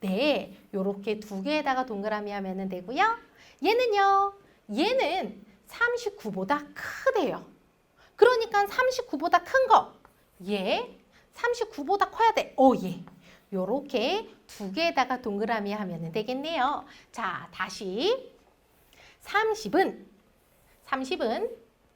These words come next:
얘보다 작대요. 다시. 삼십은 얘보다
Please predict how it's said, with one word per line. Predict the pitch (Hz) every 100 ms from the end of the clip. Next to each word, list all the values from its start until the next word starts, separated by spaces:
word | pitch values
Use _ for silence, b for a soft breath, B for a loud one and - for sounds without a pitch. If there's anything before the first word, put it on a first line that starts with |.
| _ b b b b 202
얘보다 | 190 277 330 - 208 202 220 294 440 466 -
작대요. | - - - 220 190 165 - -
다시. | - 196 - - - _ _ B B B -
삼십은 | - 480 440 403 453 220 - - 202
얘보다 | 349 403 381 370 392